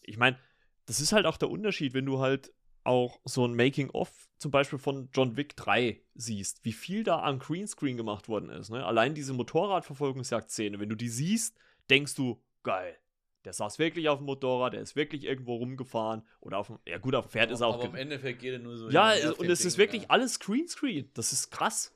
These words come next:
Speaker 1: das ist wirklich krass. Klar wird wahrscheinlich auch einiges real gedreht und dann reingeschnitten, aber da sitzt dann wahrscheinlich auch nur der, äh, Stuntman
Speaker 2: Stuntman,
Speaker 1: drauf,
Speaker 2: ja.
Speaker 1: ne? Aber das ist, und da ist für mich sowas, wenn wirklich mal ein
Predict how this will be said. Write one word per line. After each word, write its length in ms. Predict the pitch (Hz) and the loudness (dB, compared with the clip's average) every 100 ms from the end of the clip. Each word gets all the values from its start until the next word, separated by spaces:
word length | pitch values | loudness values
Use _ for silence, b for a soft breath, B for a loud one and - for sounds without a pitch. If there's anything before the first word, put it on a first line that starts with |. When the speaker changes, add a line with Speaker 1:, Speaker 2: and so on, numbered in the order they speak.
| _ | _
Speaker 1:
das 100 | 127 - | -10 -6
ist 60 | 165 | -4
wirklich 280 | 196 - | -4 -8
krass. 460 | - 170 190 - - - | -8 -8 -6 -8 -14 -2
Klar 260 | 123 160 | 0 2
wird 140 | 160 151 | 2 0
wahrscheinlich 400 | 131 135 147 110 | 2 0 0 -4
auch 100 | 107 | 0
einiges 420 | 123 143 131 - | 0 0 -4 -4
real 360 | 110 101 117 117 | -2 2 4 2
gedreht 480 | 110 107 151 175 | -2 -2 0 -2
und 80 | 117 | -4
dann 80 | 107 | -6
reingeschnitten, 640 | 98 143 180 160 147 120 104 | 0 0 -2 -6 -6 -6 -6
aber 140 | 107 | -6
da 80 | 107 | -8
sitzt 220 | 120 - | -8 -6
dann 80 | 113 | -4
wahrscheinlich 360 | 110 113 117 107 | -2 -4 -2 -4
auch 120 | 104 | -2
nur 140 | 113 | -4
der, 440 | 107 107 104 107 - | -2 -4 -4 -6 -6
äh, 280 | 104 101 | -6 -6
Stuntman 0 | |
Speaker 2:
Stuntman, 480 | 98 117 170 170 120 | 0 0 0 -2 -4
Speaker 1:
drauf, 240 | 104 101 101 | -4 -6 -8
Speaker 2:
ja. 220 | 104 107 - | -14 -18 -8
Speaker 1:
ne? 240 | 107 110 b b b _ | -4 -4 b b b _
Aber 240 | 87 98 101 | -4 -2 -2
das 240 | 101 - | -2 -2
ist, 400 | - - - - _ _ _ _ _ _ _ _ | 0 0 -2 -6 _ _ _ _ _ _ _ _
und 120 | 123 | 0
da 60 | 117 | 2
ist 320 | - 143 - | 2 -2 -4
für 140 | - 127 | -4 -4
mich 220 | 180 - | -4 -4
sowas, 380 | 190 196 170 - | -4 -2 -4 -6
wenn 160 | 123 | -4
wirklich 280 | 165 170 151 | -4 -6 -6
mal 180 | 135 | -4
ein 60 | 127 | -4